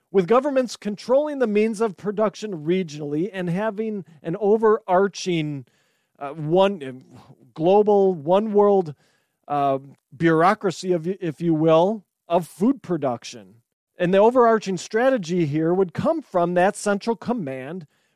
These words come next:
presumably in the Netherlands, since it appears they are the first one to bend the knees to the globalists. So they are the ones where this is going to be tried out. Now, do you see it all coming together?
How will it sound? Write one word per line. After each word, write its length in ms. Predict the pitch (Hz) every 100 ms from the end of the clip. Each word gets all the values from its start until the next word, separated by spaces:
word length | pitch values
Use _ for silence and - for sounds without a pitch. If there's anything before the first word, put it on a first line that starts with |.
| -
presumably 760 | 202 156 170 320 320 220 233
in 100 | 247
the 80 | 254
Netherlands, 680 | 185 160 147 143 139 180 196
since 200 | 208 185
it 100 | 190
appears 500 | 151 - 190 202 135
they 140 | 160
are 80 | 202
the 100 | 151
first 380 | - 185 208 -
one 220 | 151 170
to 60 | 190
bend 300 | 135 143 151
the 100 | 185
knees 380 | 151 143 143 _ _
to 120 | 156
the 120 | 147
globalists. 600 | 139 180 262 254 123 123
So 220 | - 165 147
they 180 | 156
are 220 | 165 160 135 _ _
the 80 | 170
ones 340 | 147 156 175 147
where 160 | 165
this 200 | 156 165
is 160 | 160 127
going 260 | 151 147
to 60 | 160
be 260 | 120 147 147
tried 500 | - 143 139 147 175
out. 300 | 254 123 _ _ _ _ _ _ _ _ _ _ _ _ _ _ _
Now, 180 | 170 190
do 120 | 196
you 80 | 262
see 200 | 202 277
it 60 | 262
all 160 | 254
coming 300 | - 226 240
together? 520 | 233 185 226 240 269